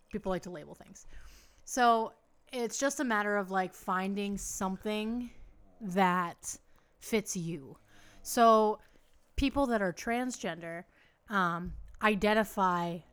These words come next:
as the opposite gender usually. It's usually male or female. And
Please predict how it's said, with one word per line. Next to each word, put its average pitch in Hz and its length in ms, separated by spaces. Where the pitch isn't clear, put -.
as 196 280
the 196 140
opposite 175 400
gender 185 260
usually. 180 520
It's 202 120
usually 220 300
male 175 220
or 170 60
female. 170 360
And 180 500